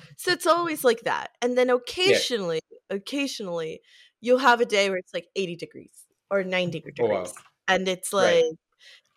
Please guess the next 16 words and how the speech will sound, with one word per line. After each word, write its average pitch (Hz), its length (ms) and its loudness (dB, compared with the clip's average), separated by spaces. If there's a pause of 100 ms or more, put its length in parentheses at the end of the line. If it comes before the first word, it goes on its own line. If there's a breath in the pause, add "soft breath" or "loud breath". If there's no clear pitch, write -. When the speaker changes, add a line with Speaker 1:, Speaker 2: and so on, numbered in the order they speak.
Speaker 1:
and, 226 340 2
and 226 180 0
because 247 320 -10 (320)
we 247 140 -2
are 254 100 4
so 247 200 0
used 208 600 -6
to 180 720 6
a 185 80 2
normal 180 540 2
weather 175 320 0
out 220 220 2
here, 226 460 0 (400 soft breath)
there's 214 340 2
no 208 200 0
Speaker 2:
Mm-hmm. 208 80 -6